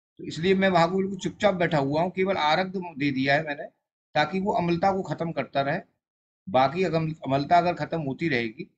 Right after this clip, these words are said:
तो वहां पर कोई प्रभाव नहीं पड़ेगा। जब ये triangle neuralgia ठीक हो जाएगा तब वहां पर फिर देखेंगे कि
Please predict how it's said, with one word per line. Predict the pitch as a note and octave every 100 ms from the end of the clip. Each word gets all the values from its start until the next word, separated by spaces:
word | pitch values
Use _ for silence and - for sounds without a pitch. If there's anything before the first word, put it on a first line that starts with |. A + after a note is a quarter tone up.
| _ _ _
तो | D#3
वहां | C#3 G#2
पर | C#3+ A3+
कोई | G#3+ F3+
प्रभाव | D#3 C3+ A#2+
नहीं | C3
पड़ेगा। | B2+ B2+ C3+ E3 - _ _ _
जब | C3 D#3
ये | F3
triangle | E3+ D3+ C#3+ E3 F3 F3
neuralgia | C#3+ C#3+ D3+ G#3+
ठीक | F#3 E3+
हो | C#3
जाएगा | A#2 G#2+ D3+ F#3+ _ _ _
तब | G#3+ F#3
वहां | F3
पर | D#3+ D#3
फिर | C#3+ C#3 _
देखेंगे | A#2 G#2+ C3 E3
कि | E3+